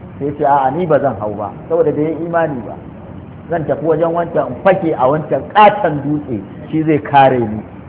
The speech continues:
daga ruwa." Annabi Nuhu ya ce, "La asima al-yawma illa man rahim." Ai, ba wanda zai, za a kare a yau, sai wanda Allah ya ga dama,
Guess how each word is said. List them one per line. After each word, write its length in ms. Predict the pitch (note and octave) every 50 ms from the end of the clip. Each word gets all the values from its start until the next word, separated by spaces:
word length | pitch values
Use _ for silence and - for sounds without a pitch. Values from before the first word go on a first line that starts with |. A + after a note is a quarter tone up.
| - - - - - - - - - - -
daga 220 | A#2+ A2 G2+ G#2 G2+
ruwa." 220 | G2 F#2+ F#2+ F2+ - - - - - - - - - - - - - - - - - - - - - - - - - - - - - - - - - - - - - F4 - - - G4+ - - - - - - - - - - - - - - - - - - -
Annabi 260 | G#2 B2+ C#3+ C3 B2+
Nuhu 200 | B2+ C3 C3 B2
ya 100 | B2+ B2+ A#2 -
ce, 80 | C3 B2+
"La 220 | B2+ C3 C3 C3+ -
asima 380 | C3 C3 - - C3+ B2+ B2
al-yawma 400 | A#2 A2+ A2 A2 G#2 G#2 G2 F#2+ F2+ - - - - A#2
illa 240 | A#2 A2 A2 G#2+ G#2
man 160 | G#2+ G#2+ G2+ F#2+
rahim." 240 | F#2+ F#2+ A#2 G#2 G2+ -
Ai, 120 | D3+ D3+ D3+
ba 180 | E3 E3+ D3+
wanda 340 | C#3+ D#3 E3 E3 D#3 D3+ D3
zai, 200 | C#3 C#3+ D#3 - - - - -
za 100 | C#3 D3+ D3 C3+
a 60 | B2+ - -
kare 240 | C3+ B2+ B2 A#2 G#2+ - - - - - - - - - - - - - -
a 120 | - A#2+ B2+
yau, 160 | C3 C#3 A#2+ - - - - -
sai 80 | - F3+
wanda 260 | F3+ F3+ F3 D3 C3+
Allah 260 | C3+ C#3+ C3+ A#2+ A#2 A#2+
ya 40 | B2
ga 120 | A#2+ B2+ C3
dama, 440 | C#3 C3 C3 C3 C3+ C3 B2+ -